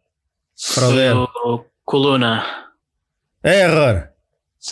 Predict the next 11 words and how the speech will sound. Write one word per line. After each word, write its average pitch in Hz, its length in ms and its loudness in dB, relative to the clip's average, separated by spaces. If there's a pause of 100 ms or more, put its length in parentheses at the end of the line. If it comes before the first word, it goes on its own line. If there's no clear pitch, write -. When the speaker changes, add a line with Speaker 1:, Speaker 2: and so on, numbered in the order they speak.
(140)
Speaker 2:
Foi 147 80 -2
o 135 80 2
Arsénio. 127 580 -2
Speaker 1:
Foi 139 140 0
o 139 80 4
Arsénio. 123 520 2 (600)
E 127 40 -10
segundo 135 400 2
o 139 80 4
Excel 139 440 0
do 110 320 0